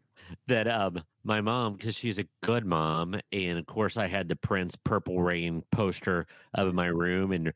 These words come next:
rocked it out on my boombox regularly. When it came to the drive-in, I talked her into, you know, and to be honest, I really didn't know how randy it was, but, um, she took me and a couple friends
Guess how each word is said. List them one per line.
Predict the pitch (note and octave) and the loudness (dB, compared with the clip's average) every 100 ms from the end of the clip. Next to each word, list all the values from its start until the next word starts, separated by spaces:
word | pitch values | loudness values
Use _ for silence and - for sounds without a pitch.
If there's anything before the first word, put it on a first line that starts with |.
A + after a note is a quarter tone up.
| - | -8
rocked | - F#2+ F2+ - | -2 0 0 -2
it | G2+ | -2
out | F2+ | 0
on | F2 | -2
my | E2+ F2 | -2 -4
boombox | E2+ G2+ F2+ F#2 F2 E2 - | 0 0 0 0 -2 -4 -4
regularly. | A2 G#2 F#2 E2 D#2+ D2 - - - - | -2 0 0 0 -2 -4 -12 -20 -18 -2
When | G#2+ | -2
it | F#2 | 0
came | B2 B2 | -2 -2
to | A#2+ | 0
the | F#2 | 0
drive-in, | G#2 C3 B2 F2+ | 2 0 0 0
I | E2+ E2 | -2 -4
talked | - G#2 F#2+ - | -2 -2 0 0
her | F#2+ | -2
into, | E2 D#2+ D#2 - | 0 -2 -4 -4
you | F#2+ | 0
know, | E2 D2 - | 2 0 -2
and | F#3 A3 G#3 F#3 _ _ _ | -2 -2 -4 -8 _ _ _
to | - | -2
be | G#3+ | 0
honest, | D#3 A2 G2+ - | 2 2 0 -2
I | B2 | 0
really | B2+ A2 G2+ | 0 2 0
didn't | E2 | 0
know | D#2 D#2 | -2 -2
how | D#2 E2 D#2 D#2 _ _ _ _ _ _ _ _ _ _ _ _ _ - | -2 0 0 -2 _ _ _ _ _ _ _ _ _ _ _ _ _ -4
randy | F#2+ G2+ G2 F2+ F2 | 0 2 2 2 0
it | F2+ | 0
was, | F2 F2 E2 F#2 G2 - - - _ | 0 0 0 -2 -4 -12 -20 -20 _
but, | - A#2+ A2 - A2+ | -2 -2 -2 -4 -2
um, | A2 F#2+ D#2+ E2 D#2+ | 0 -2 -4 -10 -14
she | - - A2 | -12 -6 -6
took | - A2+ F#2+ - | -2 -2 -2 -4
me | F#2+ F#2 | -2 -2
and | |
a | F#2+ | -2
couple | - G#2 F#2+ | -2 -2 -2
friends | - C3+ D#3+ E3+ E3 | 0 0 2 0 0